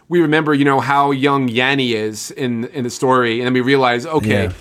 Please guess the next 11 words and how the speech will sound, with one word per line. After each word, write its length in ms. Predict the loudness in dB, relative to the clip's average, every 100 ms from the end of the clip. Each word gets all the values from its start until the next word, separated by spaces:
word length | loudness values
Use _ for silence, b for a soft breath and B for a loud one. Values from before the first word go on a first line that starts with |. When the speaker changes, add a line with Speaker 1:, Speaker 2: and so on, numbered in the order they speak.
| -4 -4
Speaker 2:
yeah. 60 |
Speaker 1:
so 140 | 0 0
not 160 | 2
only 220 | 2 2
are 80 | 2
they, 180 | 2 0 -4
so 400 | 0 0 0 -4
is 120 | 0
he 120 | 0
demonizing 540 | 0 -2 0 0 -2 -2
homosexuality, 840 | -4 -6 -2 -2 0 -2 -4